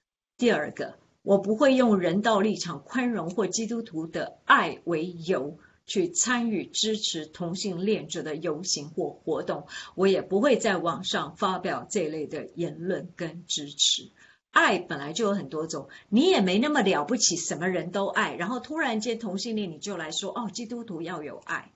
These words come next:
啊，第三个，我的教会不会有同性恋的牧者，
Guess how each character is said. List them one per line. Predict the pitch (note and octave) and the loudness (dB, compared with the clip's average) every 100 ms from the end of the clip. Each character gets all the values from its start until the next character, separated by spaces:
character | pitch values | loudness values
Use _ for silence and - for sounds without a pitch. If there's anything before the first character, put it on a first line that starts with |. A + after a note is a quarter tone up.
| _ | _
啊， | C3+ - _ _ _ _ _ _ _ - | -20 -20 _ _ _ _ _ _ _ -4
第 | D4 | -4
三 | - A3+ A3 | -2 -4 -4
个， | G#3+ - - | -6 -12 -10
我 | F3+ | -6
的 | G3 | -4
教 | A3+ D#4+ B3 A3 | -2 -2 0 0
会 | A#3 F#3 | -2 -4
不 | - F#3 | -6 -4
会 | B3 G#3 | 0 0
有 | D#3+ | -2
同 | - E3+ G3 | -6 -8 -6
性 | A3 G3 | -4 -4
恋 | E3 | -6
的 | D#3+ D3+ | -10 -8
牧 | G#3 G#3 | -6 -6
者， | C3+ - D3+ | -6 -8 -10